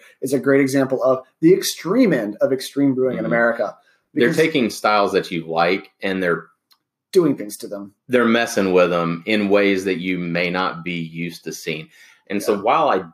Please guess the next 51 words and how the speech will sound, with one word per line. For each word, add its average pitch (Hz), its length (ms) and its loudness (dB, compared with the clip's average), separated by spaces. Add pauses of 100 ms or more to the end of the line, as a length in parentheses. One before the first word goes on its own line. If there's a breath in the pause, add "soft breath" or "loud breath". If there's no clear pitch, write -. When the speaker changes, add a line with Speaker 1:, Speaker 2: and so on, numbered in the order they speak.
(120)
Speaker 2:
didn't 127 380 -2
enjoy 101 680 0
a 90 140 -2
few 95 260 -2
of 85 80 -2
these 90 200 -6
beers, 92 240 -2
so, 98 80 0
like, 85 220 -2
Bubble 90 300 -2
Farm 95 460 -2 (100)
was 90 240 -4
out 90 220 -4
for 117 80 -6
me, 113 140 0
but 101 120 -2
as 113 180 0
I 180 80 2
was 135 220 0
scrolling 123 320 0
through 104 180 -2
Untappd 92 440 -4
looking 104 240 -6
at 113 100 -4
it, 113 120 -6 (720)
there's 202 240 2
a 370 60 6
lot 269 200 0
of 196 80 -2
people 190 220 4
who 165 100 6
really 131 320 4
enjoyed 107 380 4
this. - 220 -2
It 120 100 -2
was 160 160 0
getting 151 280 0
a 117 80 2
lot 107 220 2
of 104 140 -2
good 107 100 2
ratings. 92 300 2
It's 98 220 -8
not 123 300 -2
for 131 120 -6
me, 120 320 -2
but 101 240 2
it's 92 160 0
for 117 260 -2
some 113 240 -6
people. 123 420 -4